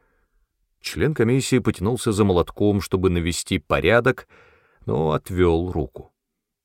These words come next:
Вероятно, ему было интересно увидеть, что произойдёт дальше. Лицо Бёрцинга исказило гримаса гнева.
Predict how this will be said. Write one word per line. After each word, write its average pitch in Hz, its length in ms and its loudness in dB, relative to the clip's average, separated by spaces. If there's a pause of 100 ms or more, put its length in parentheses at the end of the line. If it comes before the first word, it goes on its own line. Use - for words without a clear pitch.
(220)
Вероятно, 71 580 -6
ему 117 140 -4
было 71 260 -4
интересно 104 640 0
увидеть, 90 440 -2
что 82 280 -2
произойдёт 82 720 0
дальше. 65 460 -8 (1040)
Лицо 76 400 -2
Бёрцинга 110 880 2
исказило 101 580 2
гримаса 90 680 0
гнева. 67 540 -8